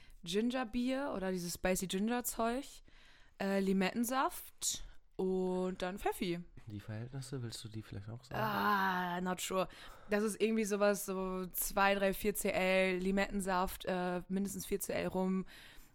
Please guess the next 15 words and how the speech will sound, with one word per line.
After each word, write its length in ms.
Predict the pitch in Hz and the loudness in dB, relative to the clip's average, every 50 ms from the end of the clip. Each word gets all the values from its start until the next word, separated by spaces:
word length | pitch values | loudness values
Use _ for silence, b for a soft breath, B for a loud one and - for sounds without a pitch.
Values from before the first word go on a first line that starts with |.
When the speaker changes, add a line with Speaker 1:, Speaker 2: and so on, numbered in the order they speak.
| B | B
Speaker 1:
Wir 120 | 185 180 185 | -2 0 0
haben, 80 | 185 | 0
glaub 160 | 185 190 185 185 | 0 0 0 -2
ich, 100 | 185 - | -2 0
vier 120 | - 214 | -2 -2
C 140 | 202 - 202 | -2 -2 -2
L 100 | 180 185 | -2 -2
Pfeffi 280 | 185 - 208 - - 202 | -2 -4 -6 -4 -4 -4
reingehauen 480 | 180 185 180 185 175 170 190 185 185 | -4 -4 -4 -4 -4 -2 -2 -2 -2
und 80 | 185 175 | -2 -2
dann 160 | 175 175 175 | -2 -2 0
auffüllen 420 | - 165 180 - - - 196 185 185 | 2 2 2 2 2 0 0 0 0
mit 120 | 180 175 | -2 -2
Gingerbier. 560 | - 180 185 185 185 170 165 165 165 165 156 | 0 0 2 2 2 0 0 -2 -2 -2 -2
Und 180 | 156 165 165 | -2 -4 -6